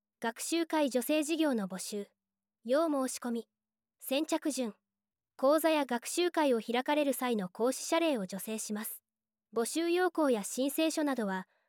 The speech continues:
区役所窓口もしくは区ホームページでご覧ください。なお、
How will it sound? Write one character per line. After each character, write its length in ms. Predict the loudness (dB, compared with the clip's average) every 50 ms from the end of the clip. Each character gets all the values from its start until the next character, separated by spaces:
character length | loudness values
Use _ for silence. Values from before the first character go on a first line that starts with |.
| _ _ _ _ _ _ 0
区 100 | 2 4
役 200 | 4 4 2 0
所 160 | 0 2 2
窓 220 | 2 2 2 2
口 220 | 2 0 -2 -2 -4
も 140 | -4 -2
し 100 | -4 -4
く 100 | -2 0
は 140 | 0 0 -2 -6
区 160 | -8 -8 -4
ホ 160 | 0 2 2
ー 20 |
ム 120 | 2 2 2
ペ 160 | 2 2 2
ー 40 | 2
ジ 100 | 0 0
で 100 | -2 -2
ご 140 | -2 -2 -4
覧 160 | -4 -4 -4
く 100 | -4 -4
だ 100 | -4 -4
さ 160 | -4 -6 -10
い。 80 | -10 -12 _ _ _ _ _ _ _ _ _ _ _ _ -4
な 200 | -2 -2 0 -2
お、 100 | -2